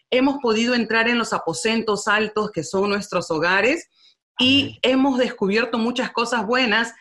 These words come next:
Speaker 1: bonitas. Una de esas ha sido podernos haber encontrado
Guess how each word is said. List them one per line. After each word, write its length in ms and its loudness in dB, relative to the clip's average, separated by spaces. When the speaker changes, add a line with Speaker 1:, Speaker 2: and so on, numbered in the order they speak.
Speaker 1:
bonitas. 720 2
Una 280 4
de 220 4
esas 300 0
ha 80 2
sido 320 0
podernos 440 0
haber 240 2
encontrado 720 0